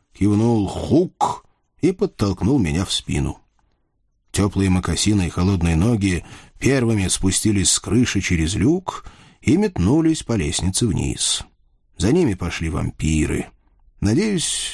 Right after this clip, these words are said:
мы все успеем смыться, потому что полиция будет здесь с минуты на минуту. Вообще, мне дико странно, что их до сих пор ещё нет.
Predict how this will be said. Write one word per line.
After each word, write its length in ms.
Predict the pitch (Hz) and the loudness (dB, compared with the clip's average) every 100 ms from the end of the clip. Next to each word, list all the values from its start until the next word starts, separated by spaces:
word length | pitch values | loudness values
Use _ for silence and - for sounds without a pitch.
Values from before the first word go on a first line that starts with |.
| - | -8
мы 180 | - 185 | -2 -2
все 220 | 180 185 | 0 2
успеем 440 | 170 143 - 160 139 | 2 2 2 2 2
смыться, 460 | - 170 135 - | 2 0 0 -2
потому 280 | - 87 92 | -6 -2 0
что 160 | 92 98 | 0 -2
полиция 560 | 92 95 156 - 110 | 2 2 2 2 0
будет 300 | 95 120 104 | 2 0 0
здесь 320 | 80 82 120 - | -2 0 2 2
с 120 | - | 0
минуты 400 | 101 107 104 95 | 2 2 0 0
на 80 | 98 | 2
минуту. 520 | 127 113 - - - - - - - - - - | 2 0 -2 -8 -16 -18 -20 -20 -20 -20 -18 -2
Вообще, 300 | 208 202 214 | 0 2 2
мне 200 | 180 156 | 4 2
дико 420 | 98 110 180 - | 0 -2 -2 0
странно, 720 | 170 - 160 175 151 92 78 | -2 -2 0 0 2 2 0
что 280 | 82 - 92 | -2 -2 2
их 200 | 135 120 | 2 0
до 220 | 87 117 | -2 0
сих 380 | 135 - - - | 0 -2 -4 -6
пор 260 | - 160 160 | -2 2 2
ещё 380 | 104 - 131 | 0 -2 0
нет. 480 | 120 98 65 - - | 2 2 -2 -8 -20